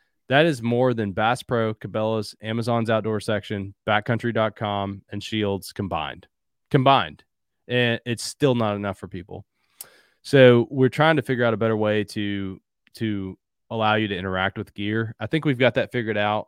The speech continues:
Um, it's, it's a big task, but we're working on that. And then, you know, video improvements. This is the year, like, normally, uh, we have, like, these grand things we're working on. We really feel like we've gotten to a point where, like, the platform overall is good.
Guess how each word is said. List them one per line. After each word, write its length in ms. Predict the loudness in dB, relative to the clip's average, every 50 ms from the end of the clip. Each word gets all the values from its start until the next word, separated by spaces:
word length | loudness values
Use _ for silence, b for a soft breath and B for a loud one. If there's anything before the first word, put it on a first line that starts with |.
| _
Um, 520 | -10 -6 -6 -6 -4 -6 -8 -8 -10 -12 -16 _ _ _
it's, 220 | -14 -14 -14 -14 -14 -14
it's 100 | -14 -14
a 60 | -8
big 180 | -8 -10 -8
task, 360 | -4 -2 -2 0 -2 -2 -6 -10
but 100 | -14 -14
we're 60 | -12
working 260 | -14 -14 -12 -12 -12
on 120 | -10 -10
that. 260 | -10 -8 -8 -8 -10 -12 _ _ _ _ _ _ _ _ _ _
And 140 | -2 0 2
then, 300 | 4 4 4 4 2 -2 _ _ _ _ _ _ _ _
you 140 | -4 -2 -2
know, 160 | 0 -2 -4
video 420 | -2 -2 0 2 2 2 2 2 2
improvements. 640 | 0 -2 0 0 0 0 0 0 -2 -2 -4 -4
This 240 | -2 -2 -2 -2 -2
is 100 | -8 -6
the 140 | -4 -2 -2
year, 260 | 0 2 2 2 2
like, 240 | 0 -2 -4 -6 _ _
normally, 420 | -6 -4 -2 -2 0 2 2 2 2
uh, 100 | 0 0
we 140 | 0 0
have, 180 | 0 0 0 0
like, 160 | -2 -4 -4
these 200 | -6 -10 -12 -12
grand 600 | -14 -10 -6 -4 -2 -2 0 0 0 0 -2 -4 -8
things 320 | _ -8 -6 -6 -6 -6
we're 100 | -6 -8
working 380 | -8 -6 -8 -10 -8 -8 -6 -2
on. 360 | -2 0 0 0 0 -2 -4 -8 _ b b b b b b b b b b _
We 80 | -2 2
really 220 | 4 6 6 6
feel 180 | 4 4 2 2
like 180 | 2 2 2 0
we've 140 | -2 0
gotten 240 | 2 2 2 2 2 -2
to 100 | -2 -4
a 40 |
point 340 | -4 -4 -2 -2 -2 -2 -2
where, 160 | -4 -4 -2
like, 160 | -2 -4 -4 -6
the 80 | -10
platform 520 | -2 2 2 2 2 0 -2 -4 -2 0 0
overall 440 | -2 0 2 2 4 4 4 2
is 180 | 0 -4 -8 -10
good. 460 | -8 -6 -2 0 0 0 -2 -6 -8